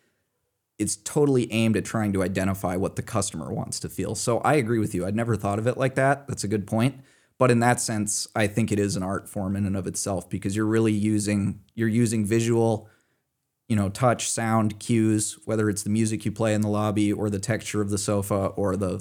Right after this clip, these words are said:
look of the painting or whatever it is, to try to generate the feeling that you think the customer wants to feel. And then you just have to take in the feedback to see if you're hitting the pitching or not. And, um, I, I think a big thing for me is I think taste is really underrated,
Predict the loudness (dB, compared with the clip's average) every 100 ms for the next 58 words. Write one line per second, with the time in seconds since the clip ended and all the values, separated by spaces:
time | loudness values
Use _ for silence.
0 | -2 -2 -2 -2 -2 0 0 0 0 0
1 | 2 2 2 0 -8 -20 _ -6 -4 2
2 | 2 2 2 2 2 0 -2 -2 0 2
3 | 2 0 0 -2 -4 -2 -4 -2 -2 -2
4 | -2 -4 -4 -2 -2 -4 -6 0 0 0
5 | -4 -14 _ -4 0 2 2 2 0 0
6 | 0 -2 -2 -2 0 -2 -2 -2 0 0
7 | -4 -4 -6 -4 -4 -4 -4 -2 -2 -2
8 | -6 -10 _ _ -12 -4 -4 -4 -6 -6
9 | -6 -8 -10 _ _ _ _ _ -4 -2
10 | 0 0 0 -2 -6 _ _ _ _ _
11 | _ _ 4 4 0 _ _ _ 2 2
12 | 4 0 0 -10 _ _ _ _ -2 -2
13 | 2 2 2 -2 -2 0 0 -2 -2 0
14 | 2 0 -2 -4 0 -2 -2 -2 -2 -2
15 | -6 -4 -4 -2 -2 -2 -2 -2 -2